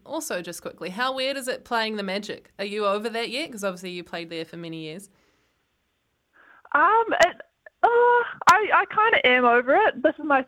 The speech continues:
Speaker 2: third season with the Pulse, but I guess I love going back to Claudelands. I think it's, it's one of my favourite stadiums to play at, just the whole atmosphere and the feel of the place. It kinda does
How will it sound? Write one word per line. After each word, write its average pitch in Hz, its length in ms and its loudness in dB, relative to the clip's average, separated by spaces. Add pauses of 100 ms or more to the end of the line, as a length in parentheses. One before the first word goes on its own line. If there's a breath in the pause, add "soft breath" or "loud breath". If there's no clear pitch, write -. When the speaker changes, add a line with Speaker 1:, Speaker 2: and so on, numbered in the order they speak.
Speaker 2:
third 247 340 -4
season 226 340 -10
with 214 100 -12
the 214 60 -12
Pulse, 208 320 -4 (140)
but 214 200 0 (400 soft breath)
I 233 100 -2
guess 240 200 -10 (420)
I 226 120 4
love 214 400 2
going 202 220 -6
back - 180 -8
to - 160 -20
Claudelands. 214 560 -10
I 208 80 -8
think 202 280 -16
it's, - 140 -20
it's - 320 -14
one 226 100 4
of 214 60 0
my 196 180 4
favourite 196 320 0 (100)
stadiums 190 420 -4
to 202 60 -12
play 180 340 -4
at, 240 180 -8
just 208 180 -18
the 190 80 -8
whole 190 240 -4
atmosphere 190 760 -6
and 180 160 -14 (320)
the 208 80 -4 (100)
feel 208 220 0
of 247 80 0
the 285 80 -4
place. 349 360 0
It - 120 -8 (120)
kinda 254 240 0
does 226 220 -4